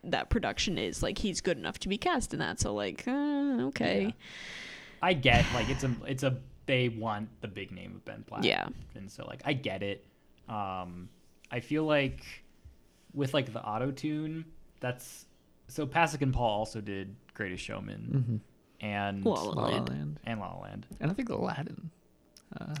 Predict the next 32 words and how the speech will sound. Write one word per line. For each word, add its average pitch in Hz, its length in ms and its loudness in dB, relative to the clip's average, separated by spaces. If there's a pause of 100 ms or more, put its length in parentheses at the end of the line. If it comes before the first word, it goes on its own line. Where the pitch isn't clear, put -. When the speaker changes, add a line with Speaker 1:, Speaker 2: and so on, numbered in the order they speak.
Speaker 2:
I 214 60 2
think 330 140 2
they 294 80 4
did 214 280 0
do 165 200 4
some 135 280 2
of 117 100 2
Aladdin, 92 400 -2
Speaker 3:
yeah. 90 140 -4
Speaker 2:
maybe. - 220 -6
Speaker 1:
Hmm. 381 220 0
Speaker 3:
Or, 117 160 8
like, 117 200 8
Speaker 2:
Um, 98 40 0
Speaker 3:
the, 110 160 6
the 104 160 4
new 101 220 4
Aladdin, 76 360 0
not, 95 240 0
Speaker 2:
yeah. - 140 0
Speaker 3:
not 73 120 0
the, - 140 -4 (260)
obviously - 340 -4
not - 140 -2
the - 60 -2
one 67 120 2
in - 60 -2
the - 60 2
nineties, - 360 2
Speaker 2:
Yeah. - 140 6 (520)
Speaker 3:
but 127 80 2
Speaker 2:
Um, 113 480 6